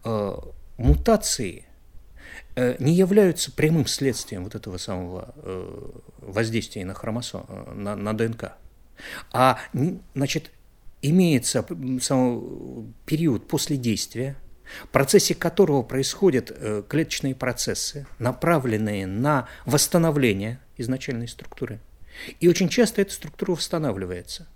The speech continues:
То есть вот квант попал, там, э, что-то оторвалось в, в этой самой Д Н К, но это еще не мутация, все это,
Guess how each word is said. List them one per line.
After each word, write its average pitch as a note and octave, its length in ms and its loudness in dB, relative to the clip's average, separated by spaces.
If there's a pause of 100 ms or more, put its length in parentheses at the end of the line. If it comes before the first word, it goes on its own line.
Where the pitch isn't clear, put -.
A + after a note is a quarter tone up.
То - 80 -4
есть A#2+ 240 -2
вот D#3+ 180 -4 (320)
квант F#3 300 4
попал, G#3+ 580 6
там, D3 320 -2 (280)
э, C3 160 2
что-то E3 320 2
оторвалось F#3+ 640 4
в, D3+ 320 -6
в C#3+ 60 -6
этой D3 140 -4
самой C3+ 300 -2
Д C#3+ 120 -2
Н D3+ 100 -4
К, C#3 160 -2
но D#3 100 0
это G#3+ 140 2
еще F#3+ 160 -2
не F#3+ 80 2
мутация, A3+ 500 0
все - 200 0
это, F3 220 0